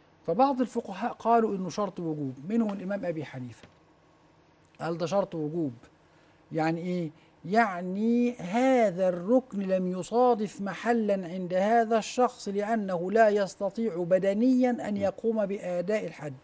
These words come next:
Speaker 2: أو بمعنى آخر، إذا كنت أنا مستطيع بدنيًا فوجب علي الحج، هذا معنى شرط الوجوب.
Speaker 1: ده هو الفقهاء اتفقوا على إنه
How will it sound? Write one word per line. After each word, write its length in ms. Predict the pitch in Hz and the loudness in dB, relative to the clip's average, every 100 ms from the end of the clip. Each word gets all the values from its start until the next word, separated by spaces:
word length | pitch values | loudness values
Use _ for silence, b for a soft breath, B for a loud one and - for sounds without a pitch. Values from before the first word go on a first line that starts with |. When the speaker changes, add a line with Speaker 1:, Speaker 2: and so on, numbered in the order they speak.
| - | -4
Speaker 2:
أو 120 | 113 104 | -2 0
بمعنى 400 | 104 120 123 117 | 0 2 4 4
آخر، 380 | 113 107 - 87 - - | 4 4 0 -10 -10 -6
إذا 200 | 95 104 | 0 2
كنت 260 | 131 131 | 2 2
أنا 320 | 123 123 104 - | 2 4 2 -2
مستطيع 460 | 101 - - - 127 | -10 -4 -4 2 4
بدنيًا 560 | 120 110 117 156 160 160 _ | 4 2 4 4 4 2 _
فوجب 460 | - 110 131 123 110 | -2 6 8 8 6
علي 180 | 98 98 | 4 0
الحج، 220 | - - - _ _ _ _ _ _ _ _ _ _ _ _ - | -4 -14 -18 _ _ _ _ _ _ _ _ _ _ _ _ -18
هذا 220 | - 104 104 | -4 0 2
معنى 240 | 110 107 | 2 0
شرط 280 | - 107 - | -2 -6 -4
الوجوب. 300 | 101 95 90 _ - _ _ - - | -4 -4 -8 _ -20 _ _ -20 -20
Speaker 1:
ده 140 | 147 127 | -10 -6
هو 200 | 156 165 | 0 0
الفقهاء 480 | 139 - - 151 165 | -2 -8 -8 -4 -4
اتفقوا 500 | - 175 156 - 123 | -4 -6 -6 -14 -10
على 280 | 139 160 | -8 -6
إنه 200 | 180 131 | -4 -6